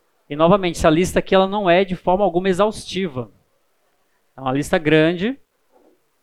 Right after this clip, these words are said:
mas são coisas pequenas aí até comparado com muitos outros que podem ter, né? Alguns hábitos, maus hábitos que irritam os homens. Aí você vê, "Ah, Bruno, você repetiu muita coisa." Sim, porque tem algumas coisas que são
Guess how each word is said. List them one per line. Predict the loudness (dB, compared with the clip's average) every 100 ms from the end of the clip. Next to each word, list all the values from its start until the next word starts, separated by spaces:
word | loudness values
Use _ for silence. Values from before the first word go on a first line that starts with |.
| _ _ _ _ _ _
mas | -6 -6
são | -4 -4 -4 -8 _ _ _ -20 -20 _
coisas | -4 -2 -2
pequenas | -4 -4 0 0 0 0
aí | 0
até | 0 2 4 2
comparado | -2 2 2 2
com | -6
muitos | -10 -10 -8
outros | -10
que | -8 -8
podem | -2 -2 -4
ter, | -6 -2 -2 -2
né? | -6 -8 -14 _ _ _ _ _ _ _ _ _ _ _ _ _ _
Alguns | 0 2 0 -2 2
hábitos, | 4 4 0 -10 -14 -12
maus | -2 0 4
hábitos | 2 0
que | -2
irritam | 0 2 0 0
os | -2
homens. | 2 4 2 -2 -8 -14 -14 -8
Aí | -2
você | 0 2
vê, |
"Ah, | 0
Bruno, | 0 -6
você | -2 2
repetiu | 2 0 -6 -8
muita | -4 -4
coisa." | -2 -2 0
Sim, | -2 -6 -8
porque | -8 -6 -4
tem | -4
algumas | -6 -8
coisas | -6 -6 -6
que | -6
são | -4 -2 -2 -6 -12